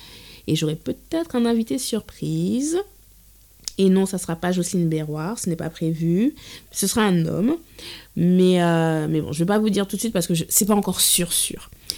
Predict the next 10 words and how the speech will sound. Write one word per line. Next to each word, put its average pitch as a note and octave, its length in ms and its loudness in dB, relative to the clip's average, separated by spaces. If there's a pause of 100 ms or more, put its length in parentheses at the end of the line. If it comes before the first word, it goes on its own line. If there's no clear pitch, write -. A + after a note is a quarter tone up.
(320)
Mais F#3+ 200 4
en G#3+ 100 4
tout A3 180 -6
cas, B3+ 480 2
j'espère A3+ 420 0
que B3 100 -2
vous F#3+ 180 2
apprécierez F#3+ 680 -2
cette F3+ 300 -4
lecture F#3+ 680 0